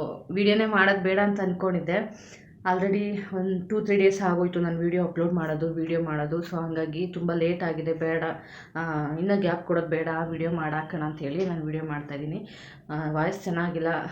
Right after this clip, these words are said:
So ನನ್ನ ವಾಯ್ಸ್ ಎಲ್ಲ ಕ್ಲಿಯರ್ ಆದಮೇಲೆ ನಾನು ವಿಡಿಯೋ ಮಾಡೋಣ ಅಂದ್ಕೊಂಡೆ, but ಆಗಲಿಲ್ಲ. ಆ, ನನಗೆ ನನ್ನ ವಾಯ್ಸ್ ಕೇಳೋದಕ್ಕಾಗ್ತಿಲ್ಲ, ಅಷ್ಟು ಕಷ್ಟ ಅನಿಸ್ತಾ ಇದೆ, ತುಂಬ ಇರಿಟೇಟ್ ಆಗ್ತಿದೆ ನನಗೆ. ಸ್ವಲ್ಪ ಒಂಚೂರು ಜೋರಾಗಿ ಮಾತಾಡಿದ್ರೂ ಕೆಮ್ಮು ಶುರು ಆಗುತ್ತೆ.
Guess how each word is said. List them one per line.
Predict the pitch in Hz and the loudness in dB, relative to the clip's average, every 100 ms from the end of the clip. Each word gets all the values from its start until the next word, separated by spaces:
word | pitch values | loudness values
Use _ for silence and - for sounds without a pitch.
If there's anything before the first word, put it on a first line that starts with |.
| - | -8
So | 170 160 | -6 -4
ನನ್ನ | 165 | -2
ವಾಯ್ಸ್ | 160 180 202 | 0 0 0
ಎಲ್ಲ | 190 190 | -2 -2
ಕ್ಲಿಯರ್ | 185 185 190 | 0 4 6
ಆದಮೇಲೆ | 170 190 208 202 | 6 6 4 4
ನಾನು | 196 185 | 4 2
ವಿಡಿಯೋ | 170 233 | 2 8
ಮಾಡೋಣ | 247 190 165 | 8 8 4
ಅಂದ್ಕೊಂಡೆ, | 165 165 165 156 165 | -2 -4 -2 0 0
but | 170 165 | -2 -2
ಆಗಲಿಲ್ಲ. | 156 170 175 165 175 196 - - - - - - - - - - - 160 | -2 -2 -4 -4 -4 -6 -10 -16 -18 -20 -20 -20 -20 -20 -20 -20 -10 -4
ಆ, | |
ನನಗೆ | 170 156 160 180 | -2 0 0 2
ನನ್ನ | 190 180 | 2 2
ವಾಯ್ಸ್ | 170 175 | 2 0
ಕೇಳೋದಕ್ಕಾಗ್ತಿಲ್ಲ, | - 165 165 165 165 165 160 | 0 0 0 -2 -4 -4 -4
ಅಷ್ಟು | 156 - | -4 -2
ಕಷ್ಟ | 170 - 180 | -6 -4 -2
ಅನಿಸ್ತಾ | 170 165 - | -2 -4 -4
ಇದೆ, | 156 151 175 - - - - | -2 -2 -4 -6 -18 -14 -6
ತುಂಬ | 170 | -2
ಇರಿಟೇಟ್ | 180 202 180 190 180 | 0 0 0 -2 0
ಆಗ್ತಿದೆ | 170 - 160 175 | -2 -2 0 0
ನನಗೆ. | 208 185 160 175 | 2 0 0 -2
ಸ್ವಲ್ಪ | - 196 208 | 0 0 2
ಒಂಚೂರು | 196 214 226 | 2 4 4
ಜೋರಾಗಿ | 190 190 196 | 4 2 2
ಮಾತಾಡಿದ್ರೂ | 180 170 170 165 175 175 | 0 -2 -2 0 -2 -2
ಕೆಮ್ಮು | 185 180 | -2 -2
ಶುರು | - 175 170 | -2 0 0
ಆಗುತ್ತೆ. | 160 160 156 | 0 -4 -4